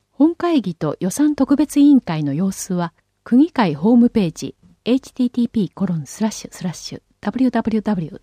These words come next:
ドットシーアイティーワイドットエスエイチアイエヌジェーユーケーユードットエルジードットジェーピースラッシュ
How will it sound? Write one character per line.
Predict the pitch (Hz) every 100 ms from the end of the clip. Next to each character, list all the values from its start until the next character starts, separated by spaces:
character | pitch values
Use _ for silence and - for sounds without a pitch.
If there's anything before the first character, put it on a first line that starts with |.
| -
ド | 180
ッ | _
ト | 240 -
シ | - 240 254
ー |
ア | 190
イ | -
テ | 196
ィ | 196
ー |
ワ | 180
イ | 135 - _ -
ド | 180
ッ | -
ト | 233 -
エ |
ス | 202 277
エ | 277
イ |
チ | - -
ア | 185
イ | 208 208
エ |
ヌ | 156 -
ジ | 208
ェ |
ー | 233
ユ | 220
ー | -
ケ | -
ー | 180
ユ | 165 143
ー | - _ _
ド | 196
ッ | -
ト | 262
エ | 262
ル | 240
ジ | 226 220
ー | 143 -
ド | 180
ッ | -
ト | 233
ジ | 214
ェ | 190
ー | -
ピ | 175 123 _
ー | _
ス | 202
ラ | 214
ッ |
シ | - -
ュ | 139